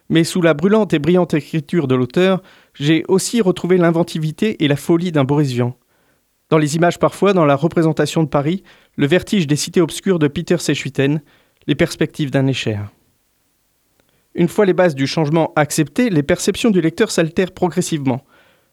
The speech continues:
Les éléments que l'on considère comme acquis se troublent peu à peu, se défragmentent avec pour conséquence de générer une surprise croissante jusqu'à nous faire douter de tout.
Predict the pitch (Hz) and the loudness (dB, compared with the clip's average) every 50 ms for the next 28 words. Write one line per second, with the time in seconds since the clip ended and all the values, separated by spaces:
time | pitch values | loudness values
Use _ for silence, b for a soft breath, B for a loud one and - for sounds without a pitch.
0 | b - - 139 160 156 170 180 180 - - 143 143 135 - - 180 - - 156 | b -2 0 2 2 4 4 2 2 2 0 0 0 -2 -2 -4 -4 -4 -2 -2
1 | 160 156 - - 156 139 143 135 139 - 208 196 - - 139 123 - - 151 135 | -2 -2 0 0 0 0 0 0 -2 -4 -4 -4 -2 -2 -4 -4 -4 -4 -2 0
2 | 135 127 123 - - 143 135 131 131 - 160 185 254 b b b b b b b | 0 0 0 0 0 0 0 0 0 0 0 0 0 b b b b b b b
3 | - - 143 135 127 135 156 147 - - 151 135 143 147 165 196 - - 143 127 | -2 -2 0 0 2 0 0 0 0 0 0 2 2 2 2 2 0 0 0 0
4 | 135 - _ - 131 - - 175 160 - - 147 - 185 185 170 143 127 131 127 | 0 -2 _ -6 -6 -2 -2 -2 0 0 -2 -2 0 0 0 0 0 0 0 0
5 | 120 175 165 160 151 156 180 170 143 - - 143 - - 156 - - - 147 135 | 2 2 2 2 2 2 2 2 2 0 -2 -2 -2 -2 -4 -4 -2 -2 -2 0
6 | - - 156 180 - b b b b b b b b b _ - 170 - - 185 | 0 -2 -2 -4 -4 b b b b b b b b b _ -2 -2 0 0 0
7 | 165 170 156 - - 170 139 127 160 156 - 190 160 131 127 120 - - 143 | 0 0 0 0 0 -2 0 -2 -6 -4 -2 -2 0 0 -2 -4 -4 -8 -10